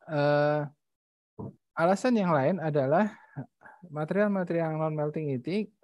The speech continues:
memiliki kecenderungan bahwa dia tidak dapat dibasahi oleh, oleh metal, eh, transistor metal seperti kobalt, nikel, kromium.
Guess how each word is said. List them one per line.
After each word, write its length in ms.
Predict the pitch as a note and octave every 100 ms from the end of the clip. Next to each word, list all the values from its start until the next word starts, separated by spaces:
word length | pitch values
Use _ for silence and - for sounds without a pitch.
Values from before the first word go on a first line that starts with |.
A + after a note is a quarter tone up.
| -
memiliki 400 | D#3+ D3+ D#3 G3+
kecenderungan 640 | F#3 F#3+ D#3 C3+ B2+ E3+
bahwa 320 | F3+ C3 C3 C3
dia 400 | C3+ D#3 G3+ F#3 _
tidak 400 | E3+ D3 D#3 D3+
dapat 320 | C#3+ B2+ D#3+
dibasahi 560 | C#3+ B2 A2+ - B2+ D3+
oleh, 320 | C3 B2 D#3+ - _ _ _ _
oleh 240 | C3 B2+ C#3+
metal, 560 | C3+ C3 C#3+ D#3+ F3 -
eh, 240 | - C3+ C3
transistor 400 | C3+ B2+ C3 C#3+
metal 400 | C#3 C#3 A#2 G#2
seperti 320 | A#2+ B2+ B2
kobalt, 480 | A2+ A2+ B2 B2+ A#2+
nikel, 240 | A#2 A#2
kromium. 480 | A#2 A2+ A#2 G#2+